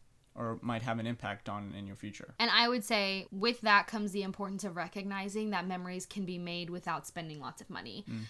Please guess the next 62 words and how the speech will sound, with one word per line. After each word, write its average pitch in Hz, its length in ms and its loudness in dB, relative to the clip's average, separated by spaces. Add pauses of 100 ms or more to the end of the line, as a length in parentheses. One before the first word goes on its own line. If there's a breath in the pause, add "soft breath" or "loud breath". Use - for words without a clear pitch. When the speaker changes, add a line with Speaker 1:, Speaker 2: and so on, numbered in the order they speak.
(100 loud breath)
Speaker 2:
And 196 80 0
I 190 60 -2
think 202 200 -2
that's 190 240 2
something, 185 380 -6
like, 175 160 -8
when 175 100 -6
you're 165 80 -6
first 233 340 -2
starting 202 360 2
out 185 160 4
in 190 40 -2
a 180 60 -4
relationship 180 580 -2
or 185 60 -4
you 190 140 -2
first 220 280 0
move 202 180 0
to 202 80 -4
college 180 460 0
or 220 80 6
you 220 140 4
get 208 160 2
in 208 120 2
your 180 100 -4
first 220 320 -2
apartment 190 440 2
or 175 60 -2
your 165 100 -2
first 202 360 -2
house, 175 340 2
whatever, 175 480 0
we, 196 300 -2 (100)
we 196 220 -2
can 202 300 -2
<laughs> - 20 0
lie 208 180 8
to 240 200 6
ourselves 190 520 4
and, 185 220 -2 (280 loud breath)
and 196 160 4
believe 185 300 0
what 180 80 -2
everybody 180 460 2
else 185 260 4
does 165 380 0
is 175 140 -2
that 156 400 2
gotta 202 200 6
spend 214 240 0
the 202 60 2
money 190 260 2
to 190 160 -4
enjoy 175 320 0
the 175 80 -4
things. 170 240 -6
You've 165 100 -4
gotta 190 220 6
spend 196 240 -2
the 180 60 -2
money 175 260 -2
to, 165 340 -4